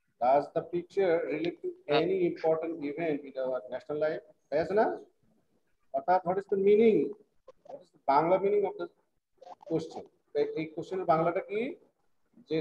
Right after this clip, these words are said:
does the picture relate to any important event in our national life? মানে কি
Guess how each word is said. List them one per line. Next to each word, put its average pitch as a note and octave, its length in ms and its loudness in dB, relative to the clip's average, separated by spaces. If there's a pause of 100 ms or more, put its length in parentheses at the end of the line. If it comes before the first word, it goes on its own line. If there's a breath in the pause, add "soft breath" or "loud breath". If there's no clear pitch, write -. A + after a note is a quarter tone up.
(120)
does C#3+ 160 8 (100)
the E3+ 160 -6
picture F#3+ 420 6 (120)
relate F3 300 -2
to - 40 -6 (260)
any G#3 140 2 (120)
important F3+ 360 -2 (140)
event E3 320 -6
in C3+ 140 -12
our D#3 120 0 (100)
national D#3 300 -6
life? - 220 -12
মানে F#3 160 0
কি C#3 140 -8